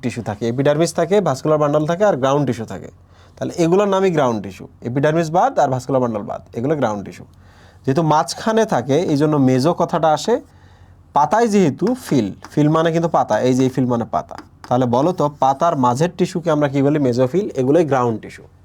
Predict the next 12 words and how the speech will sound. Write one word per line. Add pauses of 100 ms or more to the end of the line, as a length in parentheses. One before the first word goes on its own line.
(1080)
পরীক্ষায়
আসে, (300)
মেজোফিল
কাকে
বলে? (100)
তোমরা
বলবো,
পাতার
গ্রাউন্ড
টিস্যুর
নাম
মেজোফিল।